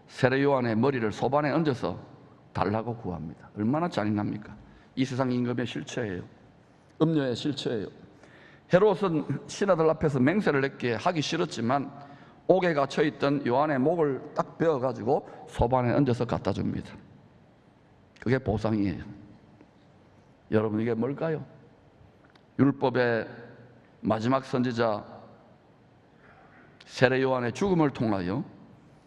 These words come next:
죄인들을 정죄하는 율법의 저주가 예수 십자가 나무의 죽음을 통하여 끝이 날 것을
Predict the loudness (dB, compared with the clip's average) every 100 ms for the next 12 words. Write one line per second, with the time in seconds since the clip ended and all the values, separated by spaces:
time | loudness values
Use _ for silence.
0 | -20 -20 _ _ 2 4 4 2 4 4
1 | 6 4 4 4 6 6 4 4 2 2
2 | -2 -8 -14 -2 2 2 2 2 2 2
3 | 2 4 6 6 4 -4 -10 -10 -14 -20
4 | -16 0 4 4 4 4 2 -2 2 4
5 | 6 6 6 4 4 4 4 4 2 4
6 | 4 4 4 4 4 2 0 0 2 2
7 | 2 0 2 2